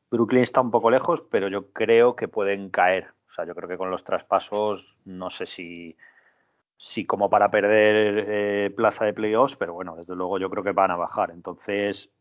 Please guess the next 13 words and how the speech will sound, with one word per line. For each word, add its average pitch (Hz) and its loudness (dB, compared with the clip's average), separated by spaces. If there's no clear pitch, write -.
evidentemente, 101 -2
como 104 2
habéis 101 2
dicho, 107 -4
estos - -6
partidos 104 0
son, 95 -2
son 113 -4
fundamentales, 92 -2
son 101 -12
rivales 98 -4
asequibles. 117 -2
Hoy 101 -4